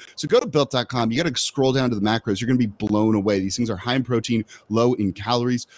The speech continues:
Most of them have a hundred and thirty calories, four grams sugar, four net carbs, and seventeen grams of protein. Compare that to a candy bar, another protein bar, any of the snacky things that you're eating, and Built Bar is going to win every time. Whether it's mint brownie, I have some of the white chocolate,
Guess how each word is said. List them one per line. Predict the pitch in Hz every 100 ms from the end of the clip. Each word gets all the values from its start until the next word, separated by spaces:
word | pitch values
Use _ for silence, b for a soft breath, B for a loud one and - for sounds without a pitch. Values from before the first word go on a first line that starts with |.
| B -
Most | 151 156
of |
them | 147
have | 143 131
a |
hundred | 107 139 151
and | 143
thirty | 135 135
calories, | 127 131 131
four | - - 127
grams | 123 117
sugar, | - 113 113
four | - 123 120
net | 110 101
carbs, | - 110 107 -
and | 98
seventeen | - 131 123 120 120 107
grams | 107 104
of | 90
protein. | - 117 120 110 B B
Compare | - 131 175
that | 170 160
to |
a | 143
candy | - 143 131
bar, | 127 123 123
another | 110 123 139
protein | 120 143 143 147
bar, | 135 120
any | 151
of | 110
the |
snacky | - - 123 135 123
things | 110 107 98
that | 101
you're | 110 101
eating, | 104 101
and | 95
Built | 113 110
Bar | 107
is | -
going | 110 95
to |
win | 90 104 90 80 B B -
every | 131 107 104
time. | 123 107
Whether | 95 107
it's | -
mint | 107 131 143 -
brownie, | 123 135 139 135
I | 123
have | 117
some | 117
of |
the | 101
white | 92 107 131 -
chocolate, | - 113 120 139 -